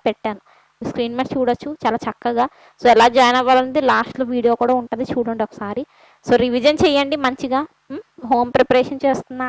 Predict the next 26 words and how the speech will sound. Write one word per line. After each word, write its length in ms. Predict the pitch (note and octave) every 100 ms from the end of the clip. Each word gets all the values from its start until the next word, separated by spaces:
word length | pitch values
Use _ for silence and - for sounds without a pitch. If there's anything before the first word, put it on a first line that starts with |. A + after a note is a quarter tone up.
| A#3
ఆన్‌లైన్ 260 | A3+ A#3 A#3+
క్లాసెస్‌లో 400 | A3+ A#3+ A#3+ A#3+ A#3
జాయిన్ 200 | A3+ A#3
అయినా, 180 | A#3+ A#3+ A3
జాయిన్ 260 | G#3 A3 A3+
అవ్వకపోయినా, 440 | A3+ - A3+ A#3 - - _
ఎవరైనా 440 | A3 A3 D4+ E4 -
సరే 120 | D4 C4
మన 60 | A#3+
వ్యూవర్స్ 280 | A#3+ B3 -
and 100 | C4+ C4+
సబ్స్క్రైబర్స్, 560 | B3+ - A#3 A#3+ D#4 - _ _ _
ఈ 200 | A3+ C#4 D4 C4
లాస్ట్ 380 | G#3+ A3+ C4 - D#4+
మినిట్లో 380 | D#4+ D#4 D#4+ D#4+ D#4
మీరు 120 | D4 D4
చేయాల్సింది 600 | A#3+ B3+ B3+ D4+ D4 C#4 C#4+ A#3
రివిజన్. 400 | A3 A#3 A#3 A3 _ _ _ _ _ _ _ _ _ _ -
And 180 | A3 B3 -
సెకండ్ 320 | B3 C#4 C#4+ D4
వన్, 140 | C#4 D#4
కొత్తవి 360 | A#3 - C#4+ C4+
ఏమీ 160 | B3+ C#4
చదవద్దు, 520 | C#4+ A#3 A#3 A#3 G#3+ D#4 - _ _ _ -
ప్రాక్టీస్ 540 | C4 A#3+ - - -
చేయండి. 340 | C#4+ G#3+ G#3